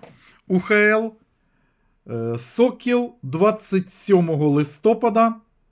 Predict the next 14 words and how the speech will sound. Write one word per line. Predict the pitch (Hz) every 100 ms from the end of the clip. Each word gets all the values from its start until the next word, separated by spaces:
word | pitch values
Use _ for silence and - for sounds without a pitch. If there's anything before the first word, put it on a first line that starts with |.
| _ _ _ _ _
у | 180 170 143 - _
середу | - - 202 208 208 202 208 208 _ -
грає | 143 185 202 196 196 196 - _
з | - -
херсонським | - 160 - 185 185 - - 175 170 -
Дніпром. | 120 123 165 156 147 113 82 - _ _ _ - - -
Дніпро | 117 139 208 220 240 226 220 _
передостання | - 202 190 156 175 - - 156 151 170 190 - _
по | 185
показникам | 190 185 190 170 180 180 190 185 - _ _ -
команда. | 190 175 175 175 190 185 _ _ _ _ _ _ _
Сокіл | - - 214 220 247 254 247 _ _ _
поки | - 190 190 202
що | - - 208 208